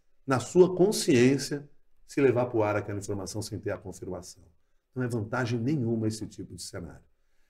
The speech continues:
Então, é, é só pra mostrar ali de uma dificuldade que a gente teve, e era, tava no coração da gente aquela dor,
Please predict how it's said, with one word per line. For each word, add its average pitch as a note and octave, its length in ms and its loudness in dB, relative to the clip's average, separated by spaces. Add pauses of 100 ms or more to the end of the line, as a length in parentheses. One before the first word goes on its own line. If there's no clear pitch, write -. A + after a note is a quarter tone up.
(120)
Então, E2+ 400 -2 (160)
é, G2 300 -2
é G2 40 -6
só C3 140 0
pra C3 160 2
mostrar A#2 280 2
ali G#2 140 2
de G#2 60 0
uma G#2 140 0
dificuldade G#2 560 -2
que - 80 -8
a - 20 -4
gente G#2+ 220 -6
teve, D#3 320 4 (380)
e A2 120 6
era, A2 320 6 (640)
tava B2 200 4
no B2+ 100 6
coração C#3 560 6
da C3+ 100 8
gente A2 340 0
aquela G#2+ 240 0
dor, A#2+ 420 0